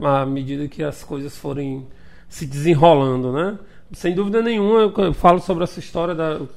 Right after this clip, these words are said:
chamei a atenção na, na, no nosso programa passado com relação à representação das mulheres na Câmara. E hoje, né, porque a gente precisa,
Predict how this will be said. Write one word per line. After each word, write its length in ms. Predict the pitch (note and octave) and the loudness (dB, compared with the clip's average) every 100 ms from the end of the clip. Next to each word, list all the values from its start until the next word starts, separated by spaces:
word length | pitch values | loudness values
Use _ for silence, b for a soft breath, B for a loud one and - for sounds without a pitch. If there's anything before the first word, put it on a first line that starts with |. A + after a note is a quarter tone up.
| D#3 C#3 - | -14 -14 -14
chamei 300 | - D#3 E3 | -6 -2 2
a 40 | G3 | 2
atenção 420 | G3 D#3+ - F3+ | 2 -4 -4 -4
na, 260 | G3 E3+ D#3 | 0 0 0
na, 260 | D3+ D3 | 0 -2
no 200 | D3+ D3 | -2 -2
nosso 240 | C#3+ D3 - | -2 -2 -4
programa 400 | D#3 C#3+ C#3+ C3+ | -2 0 0 -2
passado 420 | B2 C#3 - D3 | -2 -2 0 -2
com 100 | C#3 | 0
relação 480 | C#3 C3+ C#3 - C#3+ | -2 -2 -2 -4 -4
à 40 | C#3 | -4
representação 800 | C#3 C#3+ C#3 C#3 C3 C3 - C#3 | -4 -4 -4 -4 -4 -4 -2 0
das 140 | C3+ | 0
mulheres 380 | C#3+ C#3 C#3 C3 | 2 2 2 0
na 160 | C3+ C3+ | -2 -4
Câmara. 440 | - D#3 E3+ F3+ F3+ b b b b b b - | -2 -4 -4 -6 -10 b b b b b b -16
E 220 | - F3 | -8 -2
hoje, 560 | F#3 F3 A3 G3 D#3 C3 - b b - | 2 4 4 0 -6 -10 -12 b b -12
né, 400 | C3+ C#3 E3+ G3 - | -8 -4 -4 -6 -10
porque 220 | E3+ F3+ | -10 -8
a 60 | |
gente 220 | E3 F3+ - | -6 -8 -10
precisa, 720 | G3 G3 - F#3+ G3 G3+ | -10 -10 -8 -8 -6 -6